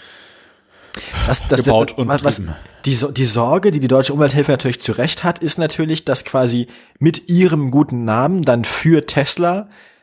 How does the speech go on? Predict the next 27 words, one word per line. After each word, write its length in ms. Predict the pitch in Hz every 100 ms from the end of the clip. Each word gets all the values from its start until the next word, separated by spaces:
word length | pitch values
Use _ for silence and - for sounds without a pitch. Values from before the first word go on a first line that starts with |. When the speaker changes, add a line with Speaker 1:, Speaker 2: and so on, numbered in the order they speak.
| _ _ _ _ _
Speaker 1:
im 220 | 147 131
Namen 400 | 123 135 175 156
des 440 | 131 - - _ _ _
Umweltschutzes 960 | 156 165 165 160 - 160 - 170 - -
ein 160 | 117
Gesetz 380 | 107 113 185 -
erlassen 460 | - 107 104 117 104
wird, 280 | 104 143 - - _ _
dass 220 | 131 120
Tesla 320 | - 156 - 135
es 140 | -
erlaubt, 520 | 131 113 135 160 -
um 300 | 139 123 - _ _ _ _ -
in 120 | 135
Anführungsstrichen 640 | 147 - 139 131 143 123
umweltfreundliche 720 | 120 147 156 135 - 123 123
Autos 240 | 147 165 -
zu 80 | 123
produzieren, 680 | - 110 - 113 120 156 - - _ _ _
bei 320 | 117 101 127 143
dem 200 | 139 131
Aufbau 500 | 127 123 - 131 143
ihrer 220 | 131 135
Fabrik 420 | 135 110 156 185
für 80 | -
umweltfreundliche 760 | 139 139 131 - 131 127 117
Autos 440 | 139 180 117 147